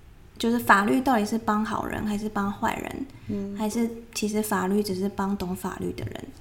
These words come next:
Speaker 2: 嗯。
Speaker 1: 这件事的那种折磨拍得很好。
Speaker 2: 嗯。
Speaker 1: 所以呢，就是，啊，首先先讲这部是一个，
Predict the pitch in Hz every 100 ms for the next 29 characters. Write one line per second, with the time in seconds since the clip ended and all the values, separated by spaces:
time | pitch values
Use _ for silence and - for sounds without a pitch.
0 | - 202 214 220 214 - 214 - - -
1 | - - - - 107 104 - - 240 214
2 | 202 - 175 190 202 190 - 196 196 -
3 | - 220 - - - 196 196 196 202 -
4 | - - 277 285 302 240 226 220 220 240
5 | 240 254 254 - - - - 226 226 226
6 | 269 285 285 277 226 208 233 233 233 226
7 | 233 214 196 202 190 202 -